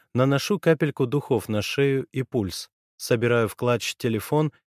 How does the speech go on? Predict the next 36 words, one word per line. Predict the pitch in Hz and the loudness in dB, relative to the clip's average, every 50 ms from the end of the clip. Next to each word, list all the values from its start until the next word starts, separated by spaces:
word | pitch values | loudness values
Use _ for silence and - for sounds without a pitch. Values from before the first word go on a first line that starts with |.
| _ - | _ -2
и | 131 | 0
немного | 135 143 143 151 165 165 143 147 120 | 2 2 2 2 2 2 2 2 0
денег | 104 117 131 139 131 - - | 2 0 0 0 0 -2 -2
на | 127 117 | -2 -2
всякий | - - 123 107 - - 117 | -2 -2 -4 -4 -2 -4 -6
случай. | - - 131 123 104 - - 104 95 87 - _ _ _ _ _ _ _ _ - | -6 -4 -4 -4 -2 -4 -4 -6 -8 -8 -10 _ _ _ _ _ _ _ _ -2
Нет | 123 147 170 143 | 0 2 2 2
гарантии, | 123 117 127 135 151 160 143 - 127 110 107 | 2 2 2 2 2 2 0 0 0 0 0
что | - - - 110 | 0 -2 -6 -6
сегодня | - - 120 117 131 135 127 127 120 | -4 -4 -2 -2 -2 0 0 0 0
я | 117 120 | 0 0
не | 113 117 | 0 0
буду | 113 107 120 113 127 120 - - | -2 -2 -2 0 0 -2 -2 -2
убегать | - 131 135 131 147 127 139 120 104 - | -4 -4 -2 -2 0 2 2 0 2 0
от | 110 92 | -4 -4
паука, | - - 120 123 117 - - 95 85 - _ _ _ _ _ _ | -2 -2 -2 -2 0 -2 -2 -2 -2 -6 _ _ _ _ _ _
а | - 127 | -2 0
на | 127 131 123 | 2 2 2
такси | - 127 117 - - - 165 | 0 0 -2 -2 -2 -2 0
это | 165 151 - 151 | 0 2 2 0
делать | 139 127 135 143 139 139 131 - | 2 2 2 2 2 2 0 -2
куда | - - 143 127 127 113 | -4 -4 0 2 2 2
эффективнее. | 113 107 - 104 - - - 123 104 92 92 92 90 87 87 - _ _ _ _ _ _ _ _ - - - - | 2 0 -2 -8 -8 -4 -2 -2 -2 -2 -2 -4 -6 -8 -10 -14 _ _ _ _ _ _ _ _ -20 -16 -12 -8
Вздрагиваю, | 107 104 104 104 143 156 190 185 156 170 151 156 156 143 | -8 -8 -4 0 2 2 2 2 2 2 2 2 2 2
когда | - 139 127 120 117 135 135 131 | 2 0 0 0 0 0 0 0
дверь | 117 120 123 139 135 113 | 0 0 0 0 2 0
в | 101 | 0
мою | 104 113 110 110 107 | 0 0 0 0 -2
спальню | - - - 143 147 147 147 143 131 | -4 -4 -2 0 2 2 2 0 -2
открывается | 120 - - 117 110 110 113 113 113 101 - - 117 | -2 -2 -2 -2 0 0 0 0 -2 -2 -6 -6 -6
без | 117 - - | -6 -6 -8
стука. | - - - 104 - - 92 85 - _ _ _ _ _ - | -6 -6 -6 -6 -4 -6 -8 -8 -10 _ _ _ _ _ -10
Для | 110 107 117 120 | -6 -2 0 0
Белова | 113 104 110 107 107 113 127 131 120 123 | 0 2 2 2 2 2 0 0 0 0
нет | 117 120 120 98 | 0 0 -2 -2
границ. | 92 - 117 123 123 127 107 90 - - - | -2 -2 -2 -2 0 -2 -2 -4 -6 -10 -18